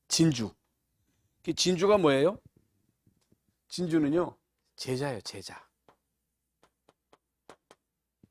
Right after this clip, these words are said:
숨겨진 제자입니다. 여러분, 라합이 제자예요. 막달라 마리아가 제자예요. 창녀잖아요.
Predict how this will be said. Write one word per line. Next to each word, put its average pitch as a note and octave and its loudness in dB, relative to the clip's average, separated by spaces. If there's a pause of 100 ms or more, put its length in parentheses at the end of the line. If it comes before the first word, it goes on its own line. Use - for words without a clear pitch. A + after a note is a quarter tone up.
(160)
숨겨진 F#3 -2
제자입니다. A#2+ -10 (2250)
여러분, A2+ -4 (500)
라합이 B2 -2
제자예요. F#2+ -12 (3000)
막달라 D3 4
마리아가 B2 -2
제자예요. - -16 (1800)
창녀잖아요. G#3 -4